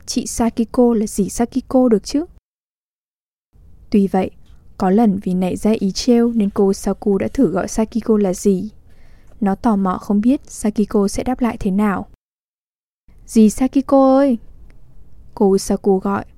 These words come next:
Lúc đó, tóc Sakiko đang được tết thêm một bím ba nhánh dài thả thõng từ vai xuống phía trước, kiểu tóc đang thịnh hành ở trường nữ sinh thời bấy giờ. Nghe cô Saku gọi, cô hất bím tóc bụp một cái về phía sau.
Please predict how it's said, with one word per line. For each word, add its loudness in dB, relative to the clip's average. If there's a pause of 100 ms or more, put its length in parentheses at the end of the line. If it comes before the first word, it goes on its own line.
(720)
Lúc 2
đó, -4
tóc -2
Sakiko 0
đang 0
được -6
tết 0
thêm 2
một 0
bím 0
ba 0
nhánh 2
dài -2
thả -8
thõng -2
từ 2
vai 0
xuống -2
phía 0
trước, -2 (640)
kiểu 2
tóc -4
đang -2
thịnh -2
hành -2
ở -8
trường -2
nữ -4
sinh 2
thời 0
bấy -2
giờ. 0 (1040)
Nghe 0
cô 2
Saku -2
gọi, -2 (500)
cô 2
hất -2
bím 2
tóc -2
bụp 2
một -4
cái -4
về 0
phía -10
sau. -4